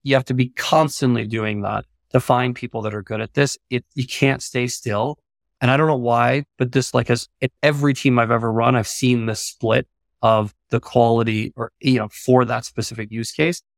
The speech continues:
And very often, like, when I move somebody to a different team, they do very well on a different team, but don't be afraid to constantly being, you know, doing that creative destruction.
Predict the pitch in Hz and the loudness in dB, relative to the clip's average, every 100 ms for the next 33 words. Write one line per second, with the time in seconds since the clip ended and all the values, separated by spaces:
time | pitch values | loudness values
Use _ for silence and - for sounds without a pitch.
0 | _ - 135 131 147 131 156 151 143 143 | _ 0 0 0 0 2 4 2 2 0
1 | 127 120 - 127 117 117 131 135 131 - | 0 0 -2 -4 -2 0 2 0 -2 0
2 | 127 123 120 117 123 156 156 175 151 143 | 2 2 0 0 0 0 0 0 2 2
3 | 139 143 143 139 139 151 120 - 101 113 | 4 4 4 4 4 2 0 -2 -6 -4
4 | - - - 143 147 151 131 - 120 117 | -6 -10 -2 0 2 0 -2 0 -2 -2
5 | 107 - 113 113 - 110 107 110 107 110 | -8 -4 -4 -4 -10 -10 -8 -8 -10 -10
6 | - 117 107 113 127 113 113 - 110 110 | -6 -4 -4 2 2 2 -4 -6 -6 -6
7 | - - 110 107 - 156 | -10 -8 -6 -6 -4 -4